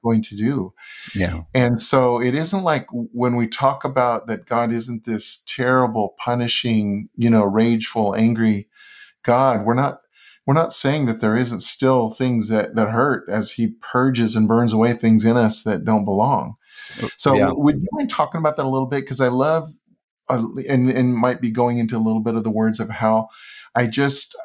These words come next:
Speaker 1: uh, this is an area that I've, I've kinda danced around a little bit, but I love how you just kind of have hit it head on and, and until you got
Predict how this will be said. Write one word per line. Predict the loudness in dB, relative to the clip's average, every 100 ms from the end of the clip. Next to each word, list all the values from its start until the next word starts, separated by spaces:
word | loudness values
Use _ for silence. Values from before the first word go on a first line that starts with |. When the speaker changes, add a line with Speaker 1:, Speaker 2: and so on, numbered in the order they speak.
| -4
Speaker 1:
uh, | 0 2 2
this | 0 0
is | 2 0
an |
area | 0 2 4 4
that | 2 2
I've, | 0 -2
I've | 0 0
kinda | -2 -4 -4
danced | 0 0 0 0
around | 0 2 2 2
a | 0
little | 0 -2
bit, | -2 -2 -2 -6 _ -20 -20 _
but | 2
I | 4
love | 4 4 2
how | -2
you | 0 0
just | -2 -6
kind | -6 -4
of | -4
have | -4 -4
hit | -2 -2
it | 0 0
head | 0 2
on | 2 2 2
and, | 0 -4 -6
and | -4 -4 -2
until | -2 0 2
you | 2 2
got | 0 -2